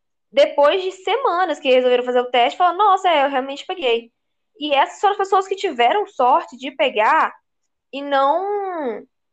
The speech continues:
sofrer com isso, né? Porque, assim, tiveram pessoas que pegaram e não sentiram. Tiveram as pessoas que pegaram, sentiram alguma coisa, mas não foi tão forte.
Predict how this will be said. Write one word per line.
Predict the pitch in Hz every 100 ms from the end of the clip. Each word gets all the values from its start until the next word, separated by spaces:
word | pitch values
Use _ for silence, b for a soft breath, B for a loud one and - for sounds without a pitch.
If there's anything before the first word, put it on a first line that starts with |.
| _ _ _
sofrer | _ 339 427 - 330 453
com | 480
isso, | 311 214 240
né? | 233
Porque, | 240 302 330
assim, | 330 294 202 -
tiveram | 254 262
pessoas | 269 294 -
que | 269
pegaram | 254 214 190 202 285
e | 302
não | 294
sentiram. | 339 392 381 190 - _ _ _ _
Tiveram | - 233
as | 220
pessoas | 233 240 - 240
que | -
pegaram, | 247 226 214 214 320 415
sentiram | _ 269 262 370
alguma | 427 427 392
coisa, | 320 285 294 339 370 370 _ _ _ _ _
mas | 320 330
não | 339
foi | 339 330
tão | 349 339
forte. | - - - -